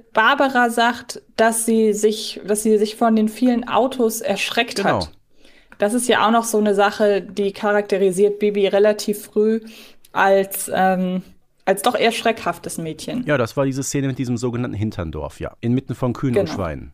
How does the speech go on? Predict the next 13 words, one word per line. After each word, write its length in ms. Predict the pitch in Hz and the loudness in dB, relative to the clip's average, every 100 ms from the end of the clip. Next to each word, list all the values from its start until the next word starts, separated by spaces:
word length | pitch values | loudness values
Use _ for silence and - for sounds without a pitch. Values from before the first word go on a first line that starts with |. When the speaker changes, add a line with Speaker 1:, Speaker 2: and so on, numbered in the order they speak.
| - | -6
Speaker 1:
Ja, 220 | 214 240 277 | 0 2 2
es 100 | 285 | 0
ist 140 | 277 | -2
so 80 | 302 | 0
ein 100 | 302 | 0
bisschen 300 | 294 320 320 | 2 0 0
die 140 | 285 277 | 0 -2
Frage, 480 | - 226 277 254 | -2 0 2 2
ob 200 | - - | 0 0
wir 200 | 240 233 214 | 0 2 2
auf 160 | 226 | 0
den 200 | 247 233 | -2 -2
obligatorischen 1600 | 208 220 240 220 220 - 247 247 247 - 226 226 226 226 - - | 0 0 0 0 0 0 0 0 -2 -2 -2 0 0 -2 -4 -20